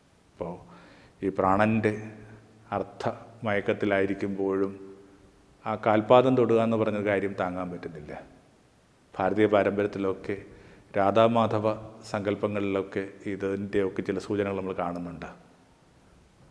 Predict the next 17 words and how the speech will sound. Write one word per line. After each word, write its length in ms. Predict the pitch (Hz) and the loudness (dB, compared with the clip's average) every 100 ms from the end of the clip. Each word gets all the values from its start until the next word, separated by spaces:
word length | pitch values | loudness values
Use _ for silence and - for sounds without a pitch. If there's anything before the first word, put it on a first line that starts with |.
| - | -10
അ-, 160 | 101 - | -8 -4
അത്തരം 280 | 113 107 107 104 104 - | 2 4 4 0 -6 -8
ഒരു 140 | 110 107 104 104 - - - | -2 0 0 -4 -8 -14 2
കാര്യം 260 | 110 107 110 | 6 6 4
എഴുതാനായിട്ട് 500 | 104 104 107 104 101 104 | 0 0 0 -2 -4 -4
തുനിഞ്ഞ 300 | 98 95 101 101 - - - 107 | -4 -4 -6 -8 -10 -20 -8 -2
ജയദേവര്, 540 | 101 98 92 85 - - - - - - - _ 98 | 0 2 0 -2 -8 -12 -20 -20 -20 -20 -20 _ -4
മാധവ 280 | 95 98 98 98 - - - - 110 | -2 -2 -4 -6 -12 -20 -20 -4 0
രാധയുടെ 320 | 101 110 110 | 4 4 2
കാൽപാദങ്ങൾ 520 | 104 101 110 107 110 104 | 2 0 0 0 0 0
ചുംബിച്ചെന്ന് 400 | 104 104 101 104 101 | -2 -4 -4 -2 -2
എഴുതാനായിട്ട് 400 | 101 101 101 98 | -2 -2 -4 -4
തുനിഞ്ഞ 320 | 101 98 98 101 101 - - - | -4 -4 -4 -6 -10 -18 -20 -2
ജയദേവര്, 560 | 104 101 104 95 101 110 - - - - - - - - _ - | 2 4 4 4 4 2 -2 -16 -20 -20 -20 -20 -20 -20 _ 2
താൻ 120 | 113 117 | 6 8
എഴുതാൻ 260 | 117 123 123 | 8 6 6
പോകുന്ന 280 | 123 120 123 | 6 4 4